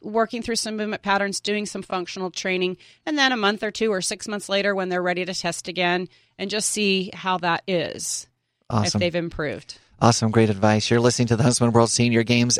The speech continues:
Speaker 2: Active Life, and we're visiting with certified coach and nutrition specialist Tiffany Gust about functional training and just incorporating kind of that, that concept of, of functional training and functional, uh, resistance training into your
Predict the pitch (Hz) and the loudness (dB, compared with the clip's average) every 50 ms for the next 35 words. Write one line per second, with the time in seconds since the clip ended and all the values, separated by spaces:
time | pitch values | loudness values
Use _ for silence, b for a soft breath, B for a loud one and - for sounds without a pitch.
0 | - - 120 123 - - - 120 110 120 127 131 135 139 143 139 - 135 120 120 | 2 2 2 2 2 4 2 2 4 6 6 6 6 6 4 2 2 0 2 4
1 | 117 117 110 147 170 175 170 143 143 147 147 135 123 - - 143 135 131 127 - | 2 4 4 4 4 4 4 2 2 2 4 4 2 4 4 4 4 4 4 4
2 | 131 123 - - - 131 123 127 131 - - 117 104 104 - - - 123 - - | 2 2 2 4 4 6 6 6 4 2 0 -2 -2 -2 0 2 0 0 0 0
3 | 110 - - - 117 113 - - 117 117 113 - - b b b b b b b | -2 0 2 4 4 4 4 4 4 4 4 2 0 b b b b b b b
4 | - 202 175 - 185 185 151 156 147 143 139 - - 135 117 127 117 - - - | 4 4 4 6 4 4 6 8 8 8 6 4 0 2 4 4 4 4 2 2
5 | - 143 139 135 - - 139 131 127 120 117 110 104 - - - 139 127 120 117 | 0 0 0 2 0 0 2 4 4 4 2 0 -2 -6 -2 0 2 4 4 4
6 | 113 117 117 123 123 117 107 104 101 120 123 117 - - 117 110 - - 170 170 | 4 4 4 4 4 4 2 4 4 4 4 4 4 2 0 -2 2 2 2 2
7 | - - 165 156 143 139 131 123 117 b b b b b b b b - 135 131 | 4 4 4 4 4 4 2 0 -2 b b b b b b b b 2 4 6
8 | 127 123 117 120 123 120 107 - - 110 110 - - - 131 131 131 123 - - | 6 6 6 6 6 6 4 4 2 0 0 0 2 2 4 4 4 4 4 4
9 | 123 123 110 - - 110 107 104 104 98 - - - 107 - - 131 123 - - | 4 4 4 2 2 4 4 2 0 -4 -8 -4 -2 -2 2 2 2 2 2 2
10 | 127 120 - - 127 123 123 120 120 113 101 101 - - 120 120 - - 120 113 | 0 0 2 4 4 4 4 4 2 2 0 -2 0 0 0 2 2 2 2 4
11 | 113 110 107 b b b b b b b b b _ - 101 104 104 104 104 110 | 4 4 4 b b b b b b b b b _ 0 2 4 4 4 4 2
12 | 117 110 131 131 - - - 131 127 127 117 - - - - - 135 123 127 123 | 4 4 4 4 4 4 2 2 2 2 2 2 0 0 2 2 2 4 4 4
13 | 123 123 123 - - - 120 117 110 - 123 120 120 117 110 113 110 110 107 107 | 4 2 2 2 2 2 2 4 4 4 4 4 4 6 6 6 6 6 6 4
14 | 104 | 2